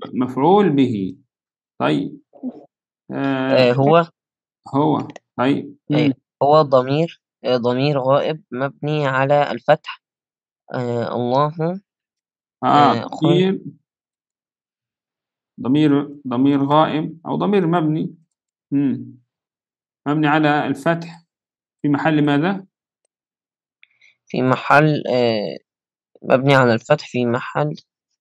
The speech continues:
Speaker 1: في محل رفع. طيب.
Speaker 2: نعم.
Speaker 1: أي في محل رفع.
Speaker 2: الله، الله،
Speaker 1: في محل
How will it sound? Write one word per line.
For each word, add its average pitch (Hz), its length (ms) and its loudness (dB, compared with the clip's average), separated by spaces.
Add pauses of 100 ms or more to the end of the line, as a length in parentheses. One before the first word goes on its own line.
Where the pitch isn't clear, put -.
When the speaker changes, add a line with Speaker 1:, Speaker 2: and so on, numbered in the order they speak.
Speaker 1:
في 139 60 -8
محل 170 300 0
رفع. - 380 -2 (1300)
طيب. 156 360 -4 (960)
Speaker 2:
نعم. - 200 -8 (580)
Speaker 1:
أي 131 120 -4
في 131 140 -6
محل 170 600 -4 (160)
رفع. 85 460 -4 (2000)
Speaker 2:
الله، 131 540 2 (840)
الله، 127 440 4
Speaker 1:
في 147 160 -2
محل 156 200 0